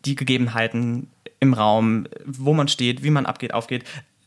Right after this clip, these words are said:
Es hängt ja irgendwie alles zusammen und auch so ein, ein Gefühl, ich darf, durfte ja auch dann, ähm, Regiearbeit bei Bonnie und Clyde beispielsweise, äh, auch machen. Und um da auch einfach von außen einen Blick zu bekommen, ah, welche Bilder funktionieren, welche Bilder funktionieren nicht.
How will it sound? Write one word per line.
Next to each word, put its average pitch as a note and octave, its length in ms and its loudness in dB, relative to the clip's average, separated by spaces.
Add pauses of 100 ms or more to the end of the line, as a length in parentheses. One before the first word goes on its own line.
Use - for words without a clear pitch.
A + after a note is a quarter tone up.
(120)
Es - 160 -2
hängt C3 200 0
ja A#2+ 160 0
irgendwie B2 220 0
alles - 240 -2
zusammen A#2+ 480 -2 (240)
und A2+ 260 -8 (640)
auch A#2+ 140 -2
so A#2 160 -4
ein, A2+ 140 -6 (200)
ein C3 60 -4
Gefühl, C3+ 280 0
ich - 100 -4
darf, B2+ 240 -4
durfte C#3+ 220 -2
ja G#2+ 120 2
auch - 120 -4
dann, A#2 260 -4 (300)
ähm, G#2+ 260 -4
Regiearbeit B2 720 -2 (200)
bei A#2 480 -4
Bonnie A#2+ 200 -4
und A#2 80 -8
Clyde A#2 240 -6
beispielsweise, A2+ 720 -2
äh, G#2+ 240 0
auch - 240 -8 (280)
machen. A#2+ 400 2 (680)
Und A#2+ 180 0
um A#2 120 -4
da A2+ 160 2
auch B2+ 100 -6
einfach - 340 -8 (100)
von - 220 -8
außen C3+ 340 2
einen A#2+ 80 -2
Blick B2+ 200 -8
zu - 100 -10
bekommen, B2 400 -6
ah, C3 220 -2
welche A#2+ 200 -4
Bilder D3 360 2
funktionieren, C3+ 580 0
welche A2+ 180 -4
Bilder A#2 220 -4
funktionieren A#2 500 -6
nicht. C#3+ 300 0